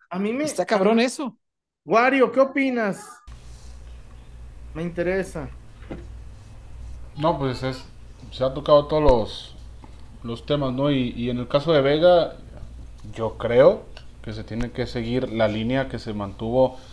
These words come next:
Speaker 3: desde la conferencia de, de Paunovic en, en su presentación. No tiene que haber,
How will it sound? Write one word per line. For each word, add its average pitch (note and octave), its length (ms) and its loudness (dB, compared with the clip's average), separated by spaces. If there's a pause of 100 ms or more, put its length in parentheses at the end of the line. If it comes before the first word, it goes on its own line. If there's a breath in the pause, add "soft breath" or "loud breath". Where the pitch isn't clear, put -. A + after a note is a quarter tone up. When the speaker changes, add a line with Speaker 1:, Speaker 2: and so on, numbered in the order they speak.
(460 loud breath)
Speaker 3:
desde A2 240 -2
la G#2+ 120 -2
conferencia A2 600 -4
de, G#2 520 -4 (280)
de G2+ 240 -6
Paunovic A#2+ 840 0
en, F#2+ 580 -10 (240)
en G#2 100 -10
su G#2 140 -10
presentación. G#2 800 4 (280)
No G#2 220 -10
tiene A2 260 -6
que A2+ 100 -4
haber, A2+ 380 0